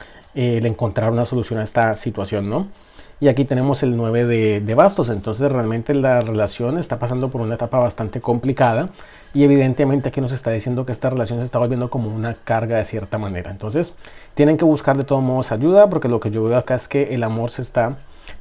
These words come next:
perdiendo. Yo veo acá pues cartas importantes que rescatarían, digamos, esta relación, porque los sentimientos están allí,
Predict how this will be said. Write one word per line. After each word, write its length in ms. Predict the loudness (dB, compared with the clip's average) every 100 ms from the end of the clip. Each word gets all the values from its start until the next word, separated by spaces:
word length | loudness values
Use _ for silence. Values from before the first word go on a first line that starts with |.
| 0
perdiendo. 680 | 2 4 4 4 4 2
Yo 180 | 2 2
veo 100 | 4
acá 320 | 4 4 0 0
pues 160 | -6 -2
cartas 280 | -2 -2
importantes 540 | -2 -4 -4 -4 -4 -2
que 100 | -2
rescatarían, 840 | 0 -2 -2 0 0 0 2 2
digamos, 340 | 2 0 -2 -6
esta 220 | -6 -6
relación, 400 | -4 -4 -2 -4
porque 240 | -4 -4
los 100 | -4
sentimientos 560 | -2 -4 -2 -2 -2 -4
están 260 | -4 -4
allí, 320 | 0 0 0